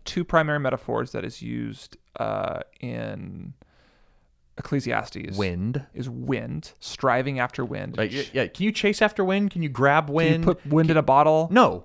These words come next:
Speaker 1: No.
Speaker 2: Do you know where it comes from or where it's going or why it's here? No.
Speaker 1: No. And if, and the other one is smoke,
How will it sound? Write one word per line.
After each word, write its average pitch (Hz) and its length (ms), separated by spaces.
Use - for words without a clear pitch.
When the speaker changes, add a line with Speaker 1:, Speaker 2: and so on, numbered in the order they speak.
Speaker 1:
No. 147 240
Speaker 2:
Do - 80
you 180 40
know 202 100
where 196 120
it - 60
comes 196 200
from 202 280
or 147 60
where 139 120
it's 135 120
going 180 400
or 113 60
why 110 220
it's 117 140
here? 160 260
No. 104 400
Speaker 1:
No. 139 300
And 156 500
if, 139 140
and 160 280
the 151 80
other 165 120
one 147 160
is 143 280
smoke, - 480